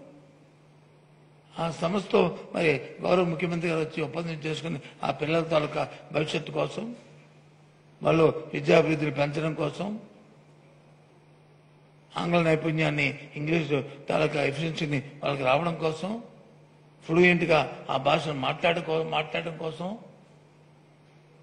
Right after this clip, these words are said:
ఏదైతే మనం రాబోయే సంవత్సరాల్లో ప్రవేశపెడుతున్న సీబీఎస్ సిలబస్ ఏదైతే ఉందో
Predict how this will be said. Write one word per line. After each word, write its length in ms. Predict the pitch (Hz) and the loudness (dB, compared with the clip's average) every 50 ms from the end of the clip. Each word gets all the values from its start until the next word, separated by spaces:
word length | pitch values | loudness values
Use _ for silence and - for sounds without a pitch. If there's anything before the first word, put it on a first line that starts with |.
| - - - - - - - - - - - - _ _ _ _ - 151 | -20 -20 -20 -20 -20 -20 -20 -20 -20 -20 -20 -20 _ _ _ _ -4 0
ఏదైతే 320 | 147 165 175 170 170 185 | 2 2 2 2 2 2
మనం 340 | 160 165 160 151 151 147 131 - - - - | 2 2 2 4 4 2 2 -2 -6 -8 -2
రాబోయే 340 | - 165 175 170 170 170 160 | 2 2 4 4 4 4 4
సంవత్సరాల్లో 460 | - 160 156 160 - 175 156 156 151 | 4 0 0 0 2 0 0 0 2
ప్రవేశపెడుతున్న 600 | 151 156 156 156 151 160 165 160 - 160 151 135 | 2 2 0 0 0 -2 -4 -4 -4 -4 -4 -4
సీబీఎస్ 680 | - - - - - - 165 151 151 165 160 151 - | -4 -6 -14 -18 -10 -4 -4 -2 -2 -2 -4 -4 -4
సిలబస్ 380 | - 156 156 151 156 151 - 160 | -4 -4 0 0 -2 -2 -2 -4
ఏదైతే 360 | 151 151 160 165 151 - 156 | -4 -2 -2 -4 -4 -4 -6
ఉందో 360 | 151 143 156 147 135 131 - | -4 0 0 0 0 0 -4